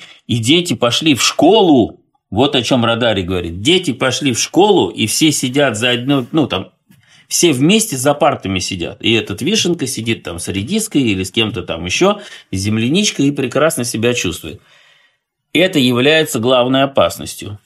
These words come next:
Смешение, да, общественных страт является главной опасностью. То есть вот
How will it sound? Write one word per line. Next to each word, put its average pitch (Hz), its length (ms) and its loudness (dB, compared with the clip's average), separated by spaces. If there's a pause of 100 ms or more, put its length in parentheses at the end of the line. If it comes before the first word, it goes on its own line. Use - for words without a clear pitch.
(100)
Смешение, 107 760 0
да, 147 280 0
общественных 117 580 0
страт 226 400 0
является 139 500 0
главной 123 440 2
опасностью. - 800 -4
То 104 100 -2
есть 104 120 -4
вот 110 260 -2